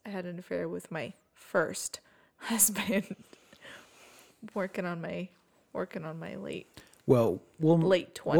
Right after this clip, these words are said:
Speaker 1: twenties.
Speaker 2: correct that as in, like, she was your best friend.
Speaker 1: Was my best friend.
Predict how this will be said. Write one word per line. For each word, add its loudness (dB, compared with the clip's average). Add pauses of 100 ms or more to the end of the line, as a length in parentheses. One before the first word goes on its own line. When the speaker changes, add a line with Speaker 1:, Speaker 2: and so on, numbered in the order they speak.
Speaker 1:
twenties. -4
Speaker 2:
correct 4
that 0
as -4
in, 0
like, -4
she -2
was 2
your -4
best -8
friend. -12
Speaker 1:
Was -2
my -10
best -8
friend. -16